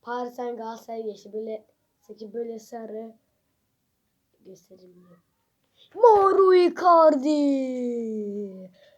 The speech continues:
Mauro Emanuel Icardi. Ama burada ters gözüküyor. Mauro Icardi. Kaç ya, Mauro Icardi mi, Valencia mı? Yorumlara yazın.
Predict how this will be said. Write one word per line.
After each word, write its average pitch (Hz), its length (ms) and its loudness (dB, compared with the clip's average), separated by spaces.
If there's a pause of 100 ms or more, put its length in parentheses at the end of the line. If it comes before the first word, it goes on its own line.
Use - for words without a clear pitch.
(240)
Mauro 339 720 2
Emanuel 302 840 4
Icardi. 233 1600 -2 (460)
Ama 285 380 6
burada 285 300 4
ters 294 340 0
gözüküyor. 277 960 -2 (380)
Mauro 285 920 2 (580)
Icardi. 233 1300 -10 (720)
Kaç 262 320 -12
ya, 262 140 -6
Mauro 262 280 -6
Icardi 254 420 -6
mi, 247 140 -6
Valencia 226 600 -12
mı? 185 140 -20 (400)
Yorumlara 220 340 -10
yazın. 185 420 -16